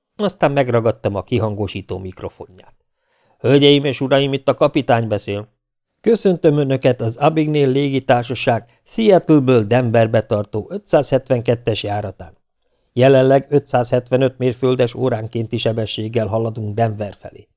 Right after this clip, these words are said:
Az idő tiszta, nyugodt út várható.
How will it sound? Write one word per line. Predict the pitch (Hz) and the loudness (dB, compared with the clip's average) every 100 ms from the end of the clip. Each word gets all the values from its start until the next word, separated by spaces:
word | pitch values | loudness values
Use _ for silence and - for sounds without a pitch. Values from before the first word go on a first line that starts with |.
| _ _ _ _ _ _ _ _ _ _ | _ _ _ _ _ _ _ _ _ _
Az | 139 131 | -4 0
idő | 185 151 123 | 2 4 2
tiszta, | - 196 - 180 170 _ | 2 -4 2 2 2 _
nyugodt | 175 160 127 120 | 2 4 2 0
út | 117 - | -8 -6
várható. | 107 95 - - - | -6 -6 -10 -16 -20